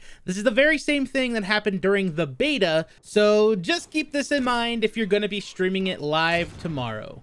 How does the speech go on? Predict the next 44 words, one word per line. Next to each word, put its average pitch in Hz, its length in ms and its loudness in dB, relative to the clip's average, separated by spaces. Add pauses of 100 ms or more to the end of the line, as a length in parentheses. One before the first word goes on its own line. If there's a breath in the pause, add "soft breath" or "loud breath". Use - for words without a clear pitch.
(120)
The 294 140 4
other 392 140 4
thing 339 180 0
I - 20 -4
just 285 140 -8
wanted 294 160 2
to 233 80 0
mention 247 340 -2
is 226 240 0
just 170 340 -6
be 294 160 2
weary 254 440 0
of 208 100 2
spoilers, 175 760 -2
not 254 200 2
only 339 200 -2
from 269 140 -4
the 226 60 2
campaign 226 480 -2
itself, 220 480 0
specifically 254 680 -8
for 254 180 -4
those 226 220 0
of 190 100 -2
you 226 180 0
that 202 240 0 (240 loud breath)
may 202 300 2
not 226 220 2
have 185 100 0
digitally 170 460 0
downloaded 196 480 0
the 196 60 -8
game, 214 300 0 (360 loud breath)
but 180 140 4
also 269 480 4
for - 300 2
everything 233 480 0
else. - 460 -4 (120)
When 214 160 0
the 226 60 0
game 330 280 -2
is 240 280 -6 (260)
being 247 240 2
downloaded, 156 680 2